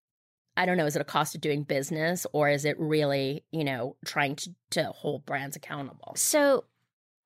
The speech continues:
Speaker 2: it's a fascinating area to look at. Where do retailers,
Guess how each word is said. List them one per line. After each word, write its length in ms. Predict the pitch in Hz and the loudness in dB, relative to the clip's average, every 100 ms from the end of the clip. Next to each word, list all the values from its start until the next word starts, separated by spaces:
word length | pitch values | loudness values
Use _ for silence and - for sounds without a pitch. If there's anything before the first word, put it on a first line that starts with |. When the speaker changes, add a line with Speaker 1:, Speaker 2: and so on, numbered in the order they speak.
| _ _ | _ _
Speaker 2:
it's 260 | - - - - | -6 -6 -6 -8
a 60 | |
fascinating 1160 | - 294 285 - - 254 220 196 180 180 180 175 _ _ - | -2 0 0 0 0 2 2 2 0 -2 -4 -8 _ _ 0
area 400 | 202 190 180 143 | 2 4 2 0
to 160 | - | -2
look 320 | 196 185 180 - | 0 0 -2 -2
at. 380 | 180 170 165 - - - | 0 0 0 -6 -12 -2
Where 460 | 214 214 220 233 | 2 4 4 2
do 420 | 214 202 185 180 180 | 2 4 4 2 0
retailers, 880 | 185 - 196 - - - - - | -4 -2 -2 0 -2 -4 -4 -6